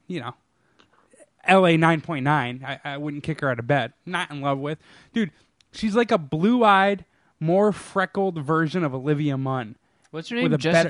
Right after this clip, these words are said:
Speaker 1: better
Speaker 2: Queef?
Speaker 1: Just Julia Rose. And her latest post, she's got two of her hot friends on there,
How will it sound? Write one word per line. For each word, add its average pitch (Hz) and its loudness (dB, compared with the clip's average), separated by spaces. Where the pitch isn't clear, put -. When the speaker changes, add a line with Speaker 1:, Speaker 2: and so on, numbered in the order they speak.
Speaker 1:
better - -8
Speaker 2:
Queef? 180 -6
Speaker 1:
Just 147 -2
Julia 185 -4
Rose. 143 2
And 156 -2
her 165 2
latest 196 0
post, 156 -2
she's 156 -10
got 143 -8
two 175 -2
of 151 -4
her 151 -2
hot 160 0
friends 151 -2
on 127 -2
there, 120 -6